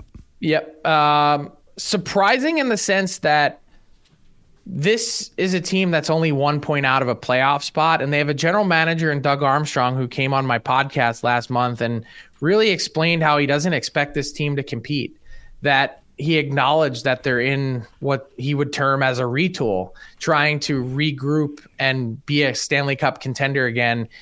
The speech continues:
in two to three years. So if that's the case, why a coaching change? I think there was a number of things that he saw along the way, compete, work ethic, playing down to opponents, um, that really opened the door. And, and I think there was also some lineup things going on too.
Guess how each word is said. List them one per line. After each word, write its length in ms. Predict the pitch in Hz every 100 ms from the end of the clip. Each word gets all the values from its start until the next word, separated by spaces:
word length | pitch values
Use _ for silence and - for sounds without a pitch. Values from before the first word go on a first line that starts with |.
| -
in 120 | 143
two 200 | - 165
to 100 | 139
three 220 | 123 135 131
years. 300 | 160 123 -
So 80 | 170
if 80 | 156
that's 240 | 202 -
the 80 | -
case, 400 | 233 226 165 - - - -
why 200 | 156 208
a 100 | 175
coaching 420 | - 214 185 123
change? 520 | - 110 92 95 - -
I 80 | 147
think 200 | 180 175
there 100 | 180
was 140 | 156
a 40 |
number 280 | 151 143 165
of 100 | 151
things 260 | 156 165 151
that 100 | 147
he 60 |
saw 460 | 143 - 143 147 143 - - - -
along 340 | 156 156 160
the 80 | 147
way, 500 | 139 147 165 160 160
compete, 640 | - 143 - 170 175 160 - - -
work 300 | 143 170 170
ethic, 540 | 160 160 160 160 - _ _
playing 360 | - 180 180 143
down 320 | 135 147 165
to 140 | 165 151
opponents, 720 | 147 156 156 170 165 - - _ - - -
um, 560 | 135 139 135 135 131 -
that 180 | 160 165
really 360 | 185 233 254
opened 340 | - 202 196 190
the 60 |
door. 460 | 151 160 165 170 165
And, 160 | 151 -
and 100 | 170
I 160 | 202
think 160 | 196 247
there 100 | 269
was 120 | 247
also 260 | 240 233 220
some 220 | 208 185
lineup 340 | 175 196 185
things 280 | - 139 127
going 260 | 135 131 127
on 200 | 127 123
too. 340 | 180 156 107